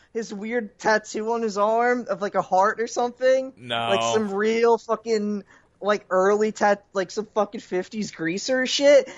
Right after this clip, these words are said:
Speaker 1: That is, you think that's a sticker on? This has gotta be a gift. This has gotta be a costume. I, but then again, like, what, like, Mis-, like, Mister Donnie's out here giving them those tattoos? Fuck.
Speaker 2: Well
Speaker 1: We need to find a match with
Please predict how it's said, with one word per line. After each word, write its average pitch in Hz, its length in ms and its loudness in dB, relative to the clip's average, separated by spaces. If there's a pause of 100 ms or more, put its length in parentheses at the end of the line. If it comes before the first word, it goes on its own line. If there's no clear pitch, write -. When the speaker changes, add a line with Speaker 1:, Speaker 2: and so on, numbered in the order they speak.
(140)
Speaker 1:
That 269 240 4
is, 208 240 -12
you 208 80 -20
think 302 140 -12
that's 415 100 -10
a 349 60 -12
sticker 226 340 -4
on? 294 100 -2 (260)
This 262 180 -12
has 311 160 -4
gotta 311 240 2
be 240 100 -6
a 214 40 -4
gift. 262 300 0
This 226 120 -10
has 294 100 -12
gotta 294 200 0
be 277 80 -10
a - 20 -12
costume. 262 500 -4 (380)
I, - 60 -12 (340)
but 240 100 -8
then 339 160 -2
again, 285 320 2
like, 214 220 -2
what, 202 180 -2
like, 202 140 -6
Mis-, 240 260 -6
like, 220 160 -2
Mister 233 320 -4
Donnie's 220 640 0
out 233 160 0
here 247 160 -4
giving 214 340 -6
them 220 220 -6
those 220 200 -4
tattoos? 254 760 -2 (540)
Fuck. 151 440 -2 (260)
Speaker 2:
Well 214 280 10
Speaker 1:
We 247 80 12
need 240 60 8
to 247 40 0
find 254 240 4
a 247 60 -2
match 233 320 -8
with - 100 -20